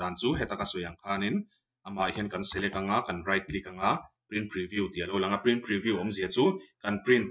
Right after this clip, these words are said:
hmain i a format kha adi kem kan duang ani em ti te kan lo a print, ah, dan tur kha kan lo enlok thei ni chu kan print hmain. Chuan print kan ti tawh chuan paper kan roll lut anga, printer kan connect anga, chuan kan direct in kan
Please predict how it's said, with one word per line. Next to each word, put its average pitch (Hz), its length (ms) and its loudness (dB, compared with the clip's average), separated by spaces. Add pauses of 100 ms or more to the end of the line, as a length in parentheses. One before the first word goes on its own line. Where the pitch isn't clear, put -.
hmain 110 320 4 (540)
i - 20 0 (260)
a - 100 -2
format 104 340 2
kha 120 160 -2
adi 101 200 -2
kem 123 200 -2
kan 110 180 0
duang 92 260 -4
ani 98 220 2
em 127 80 0 (100)
ti 101 60 -2 (100)
te 104 140 2
kan 98 160 -2
lo 92 80 0 (220)
a - 20 -12 (100)
print, 110 240 0 (440)
ah, 92 280 2
dan 95 240 2
tur 98 160 0 (100)
kha 113 180 0
kan 98 160 -4
lo 101 60 2 (100)
enlok 98 300 -12
thei 90 140 -6
ni 92 160 -2
chu 95 120 -8
kan 82 140 -10
print 92 200 -10
hmain. 90 240 -4 (540)
Chuan 107 220 -12
print 127 260 4
kan 101 140 0
ti 101 140 -2
tawh 87 160 -4
chuan 117 200 0
paper 95 320 2
kan 98 180 0
roll 87 160 -6
lut 104 220 -12
anga, 101 200 4 (140)
printer 98 340 -4
kan 92 180 -6
connect 92 280 -8
anga, 87 240 -4
chuan 92 160 -4
kan 82 80 -16 (280)
direct 95 260 -2
in 98 120 -4
kan 82 100 -10